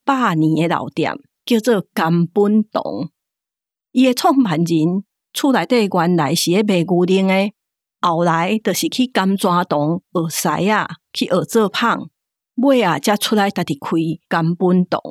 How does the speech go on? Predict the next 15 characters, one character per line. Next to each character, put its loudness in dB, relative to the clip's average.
到 0
即 -2
马 2
已 0
经 -2
第 -6
四 -2
代 -10
啊。 -16
嘉 2
义 2
的 2
公 0
正 2
堂 -2